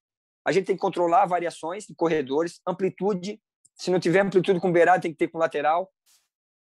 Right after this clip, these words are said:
Às vezes, eu, às vezes eu, eu, o meu time joga com os dois laterais passando ao mesmo tempo, uma coisa que muita gente não. Então, eu dou essa liberdade também. E eu deixo muito também, cara, assim, ó, essa liberdade pra, pros atletas tomar decisão.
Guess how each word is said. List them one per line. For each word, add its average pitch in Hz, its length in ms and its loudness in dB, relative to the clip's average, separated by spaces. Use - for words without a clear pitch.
Às 135 400 -6
vezes, 180 260 0
eu, 185 240 0
às 160 200 0
vezes 185 180 -2
eu, 185 180 -6
eu, 170 140 -6
o 156 480 -6
meu 160 160 -4
time 180 180 -8
joga 175 200 0
com 170 60 -8
os 151 60 -6
dois 175 120 -2
laterais 165 320 -2
passando 180 520 -8
ao 151 100 -18
mesmo 147 200 0
tempo, 160 320 0
uma 139 120 -8
coisa 147 200 0
que 143 80 -6
muita 143 280 -2
gente 143 160 -2
não. 131 200 -8
Então, 160 280 4
eu 156 140 6
dou 180 100 6
essa 185 140 2
liberdade 170 420 4
também. 147 400 -2
E 151 80 0
eu 170 80 2
deixo 196 260 -2
muito 180 280 -8
também, 180 360 -6
cara, 170 220 -2
assim, 190 220 -6
ó, 160 100 -2
essa 151 220 -2
liberdade 190 640 2
pra, 196 260 0
pros 175 240 -10
atletas 190 300 -8
tomar 170 180 -6
decisão. 135 480 -6